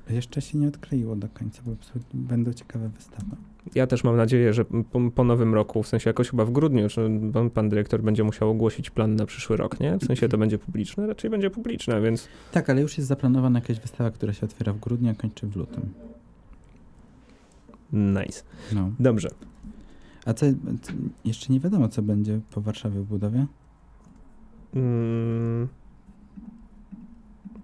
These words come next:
Speaker 1: Nie.
Speaker 2: Nie.
Speaker 1: Hmm.
Speaker 2: Dobrze.
Speaker 1: No cóż.
Speaker 2: Tak się to wszystko rozlazło, tak jak wszystkie te, mm, plany wystawiennicze, e, instytucji sztuki. Generalnie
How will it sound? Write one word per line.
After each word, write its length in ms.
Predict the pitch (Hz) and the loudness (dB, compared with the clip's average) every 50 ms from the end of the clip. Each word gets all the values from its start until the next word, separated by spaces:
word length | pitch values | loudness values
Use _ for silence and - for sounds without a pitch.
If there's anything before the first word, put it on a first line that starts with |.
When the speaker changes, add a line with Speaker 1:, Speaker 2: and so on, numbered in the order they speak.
| - - - - - - - - - - - - - - - - - - - - - - - - - - | -20 -20 -20 -20 -20 -20 -20 -20 -20 -20 -20 -20 -20 -20 -20 -20 -20 -20 -18 -20 -20 -20 -20 -12 -4 -2
Speaker 1:
Nie. 160 | 92 85 90 92 - - - - - - | -2 -2 -2 -4 -8 -14 -16 -10 -4 -2
Speaker 2:
Nie. 220 | 120 110 - - - - - - - - - - - - - - - - | 0 0 -2 -4 -10 -14 -20 -20 -20 -20 -20 -20 -20 -20 -20 -18 -12 -8
Speaker 1:
Hmm. 180 | - - - - - - - - - - - - - - - - - - - | -8 -8 -8 -10 -14 -16 -18 -18 -20 -20 -20 -20 -20 -20 -20 -20 -16 -6 0
Speaker 2:
Dobrze. 340 | - 156 139 123 101 - - - - - - - - | 0 2 2 0 -2 -2 -6 -10 -16 -20 -20 -12 -2
Speaker 1:
No 160 | 247 226 226 | 0 0 0
cóż. 280 | 220 - 170 - - - - - _ - - - - - - - - | 0 -2 -4 -6 -6 -10 -20 -20 _ -20 -20 -20 -20 -20 -20 -6 2
Speaker 2:
Tak 140 | - 185 - | 2 2 4
się 120 | - 135 | 4 4
to 100 | 120 123 | 2 2
wszystko 300 | 117 - 127 - - 131 | 0 -2 -4 0 2 4
rozlazło, 500 | 120 123 123 127 120 113 110 110 110 113 110 | 4 4 4 4 4 4 4 4 2 2 2
tak 140 | 123 113 | 0 -2
jak 140 | 113 107 - | -4 -6 -8
wszystkie 300 | - - - - - 104 | -8 -10 -10 -6 -6 -4
te, 200 | - 101 101 104 | -2 -2 -2 -2
mm, 420 | 104 113 123 120 120 113 113 113 120 | 0 0 0 0 0 0 -2 -2 0
plany 260 | - 120 117 117 110 | 2 4 4 4 4
wystawiennicze, 720 | 110 113 - - 113 113 113 110 104 104 - - 107 107 - - - - - - - - - - - - - - - - - - - - - - - - - - | 2 0 2 2 2 4 4 2 2 0 -2 -2 -6 -6 -6 -10 -20 -20 -20 -20 -20 -20 -20 -20 -20 -20 -20 -20 -20 -20 -18 -16 -16 -16 -18 -18 -18 -10 -2 2
e, 180 | 135 123 123 | 4 4 6
instytucji 560 | 127 139 143 131 - 139 127 135 123 135 127 123 | 6 6 4 4 4 2 4 4 4 4 2 2
sztuki. 440 | - - 135 123 - 127 120 127 131 | 4 2 2 2 4 4 4 4 4
Generalnie 600 | 143 147 180 190 196 196 208 196 190 190 185 | 4 4 4 4 6 4 4 4 6 4 4